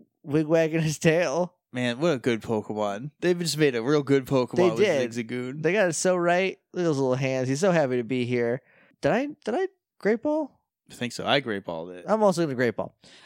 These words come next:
Speaker 1: Uh, next from Cameron at Fear Junkie. I would name a Zigzagoon Bowie. Oh, hey, Great Ball. <laughs>
Speaker 2: <laughs> Done.
Speaker 1: Um, reference to one of David Bowie's characters, Ziggy Stardust. Great Ball.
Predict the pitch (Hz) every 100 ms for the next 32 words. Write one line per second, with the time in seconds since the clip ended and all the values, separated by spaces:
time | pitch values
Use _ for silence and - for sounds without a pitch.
0 | - 123 175 185 180 156 208 185 175 165
1 | 143 190 165 151 135 143 180 190 190 190
2 | 180 156 156 165 185 226 220 247 120 202
3 | 113 175 156 - 226 190 139 - - 220
4 | - 175 233 - 135 160 - 185 147 131
5 | 247 220 - 151 147 143 143 139 185 226
6 | 208 180 214 202 185 170 170 151 151 147
7 | - 170 151 147 131 139 117 151 120 107
8 | - - - _ _ _ _ - 175 135
9 | 107 135